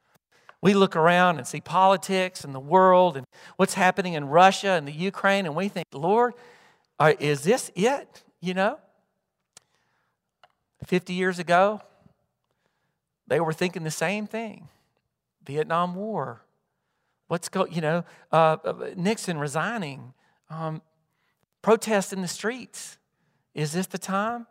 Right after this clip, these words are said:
In the early forties, the Holocaust, World War Two.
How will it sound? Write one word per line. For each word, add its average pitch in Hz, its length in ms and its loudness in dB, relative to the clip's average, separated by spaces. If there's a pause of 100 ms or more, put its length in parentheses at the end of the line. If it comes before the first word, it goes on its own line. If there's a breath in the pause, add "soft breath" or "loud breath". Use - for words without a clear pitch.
(1000)
In 165 120 -2
the 170 80 -2
early 190 260 4
forties, 208 640 -6 (1500)
the - 80 -8
Holocaust, 156 920 -4 (880)
World 185 300 4
War 190 180 0
Two. 220 460 -10